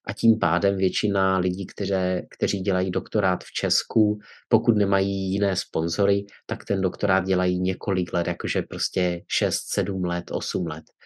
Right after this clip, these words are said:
Protože musí při tom doktorátu pracovat, aby se uživili. To je nevýhoda. Navíc, eh, je ten,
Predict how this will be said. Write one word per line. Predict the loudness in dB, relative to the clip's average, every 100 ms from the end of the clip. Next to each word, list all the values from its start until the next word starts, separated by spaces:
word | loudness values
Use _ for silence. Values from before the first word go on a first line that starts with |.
| -20 0
Protože | 0 4 2 4
musí | 2 -2 -4 -4
při | -6
tom | -4 -4
doktorátu | -4 -4 -2 -2 -2
pracovat, | -4 -4 -4 -4 -4
aby | -4 -6
se | -4 -4
uživili. | -4 -4 -4 -4 -8 _ _ _ _ -20 _ _ _ _ _ _
To | 2
je | 2
nevýhoda. | 2 0 -2 -2 -4 -6 -16 -20 -16 0
Navíc, | 2 4 2 2 -2 -8 -20 -20 -20 _
eh, | 0 2 4 4 2
je | 0 2 4
ten, | 4 2 2 0 -2